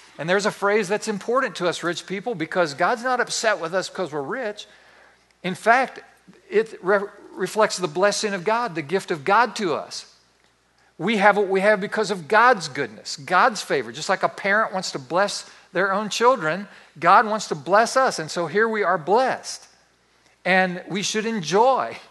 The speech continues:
what God has blessed us with. I mean, the permission is given right there. Then verse eighteen, "Command them to do good, to be rich in good deeds,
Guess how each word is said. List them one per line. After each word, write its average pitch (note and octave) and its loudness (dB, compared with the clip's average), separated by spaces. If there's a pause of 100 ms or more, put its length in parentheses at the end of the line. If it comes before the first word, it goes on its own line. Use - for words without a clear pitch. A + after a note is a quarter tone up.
(360)
what E3 -4
God F#3 6
has F#3+ -2
blessed G#3 0
us D#3 -6
with. B2 -10
I E3 -6
mean, D#3+ -8
the D#3+ -4
permission G3+ -4
is F3 -8
given G3+ 0
right E3+ -4
there. F#3+ -2
Then F#3 -2
verse F#3 0
eighteen, F#3+ -4 (280)
"Command G3+ 0
them A3 0
to D#3+ -8
do D3 -4
good, G3 -2 (560)
to F#3 -4
be D#3+ -2
rich F#3 0
in F3 -6
good F#3 -4
deeds, G3 -6